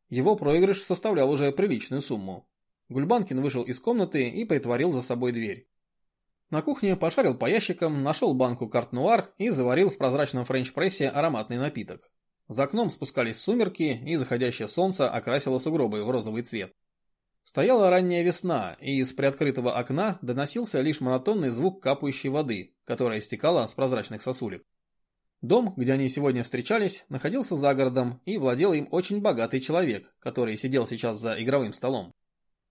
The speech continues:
Эдуард нашел на полках чашку, налил заварившийся кофе и вернулся в просторную,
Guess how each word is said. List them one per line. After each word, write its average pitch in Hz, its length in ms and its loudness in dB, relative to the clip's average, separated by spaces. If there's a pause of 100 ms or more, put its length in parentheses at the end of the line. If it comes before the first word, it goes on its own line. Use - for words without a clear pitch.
(160)
Эдуард 190 500 0
нашел 165 300 0
на 135 100 0
полках 120 380 -2
чашку, 180 460 0
налил 143 400 2
заварившийся 123 580 0
кофе 151 520 0
и 208 140 -4
вернулся 147 500 0
в 127 60 -14
просторную, 143 640 0